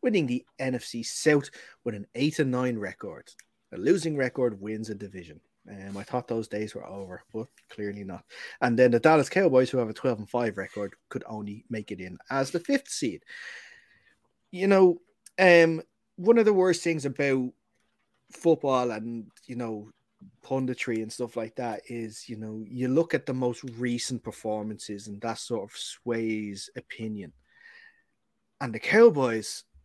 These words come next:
flat up sucked last week against the Commanders. They were awful. Whereas the Buccaneers have been awful for most of the year,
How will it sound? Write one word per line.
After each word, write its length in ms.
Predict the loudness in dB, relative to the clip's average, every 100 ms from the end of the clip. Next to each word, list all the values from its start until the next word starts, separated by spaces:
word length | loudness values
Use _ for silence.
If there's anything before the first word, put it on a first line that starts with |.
| _ _ _
flat 300 | -6 0 0
up 140 | 0 _ _ _
sucked 640 | -8 -6 0 0 0 -12
last 320 | -8 -6 -8
week 180 | -10 -12
against 340 | -14 -14 -12 -16
the 80 | -18 _ _
Commanders. 600 | -10 -10 -8 -10 -12 -16 _
They 240 | 6 6
were 320 | 6 6 6 2 _
awful. 520 | -4 2 2 2 -6 -20 _ _ -20 -20 -20 _ _
Whereas 680 | 8 10 10 8 6 2 -6 -8
the 120 | -8
Buccaneers 640 | 2 2 2 4 6 6 4
have 160 | -4
been 120 | -8 -4
awful 360 | -2 -2 -4
for 180 | -6 -10
most 400 | 0 0 0 -2
of 80 | -4
the 80 | -4
year, 540 | 0 2 4 2 -2